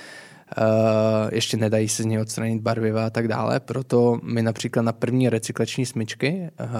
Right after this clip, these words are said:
používáme právě termomechanickou recyklaci, ale potom chtě nechtě to vždycky dojde do stavu, kdy musíme použít tu molekulární recyklaci. Ta, eh, molekulární recyklace spočívá v tom, že vlastně my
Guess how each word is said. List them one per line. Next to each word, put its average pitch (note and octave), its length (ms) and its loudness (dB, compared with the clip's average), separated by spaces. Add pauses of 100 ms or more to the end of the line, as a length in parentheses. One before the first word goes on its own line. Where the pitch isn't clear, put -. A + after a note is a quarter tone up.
(260)
používáme A2+ 680 0
právě A2+ 340 -2
termomechanickou A2 840 -4
recyklaci, - 760 -4
ale C#3+ 160 -6
potom C3 440 0
chtě - 260 -6
nechtě A#2+ 300 -4
to A#2+ 120 -2
vždycky A2 360 -2
dojde A#2+ 300 2
do G#2 60 -4
stavu, C#3 400 -2 (400)
kdy A#2 240 0
musíme A#2+ 520 2
použít A2 640 -2
tu A#2 100 0
molekulární A2+ 800 0
recyklaci. - 560 -12 (520)
Ta, A#2 340 4 (140)
eh, A2 220 2
molekulární C#3 640 4
recyklace C3 600 0 (240)
spočívá B2 640 -2
v - 80 -8
tom, A#2+ 280 0
že A2+ 240 2
vlastně A#2+ 480 0
my A#2+ 460 2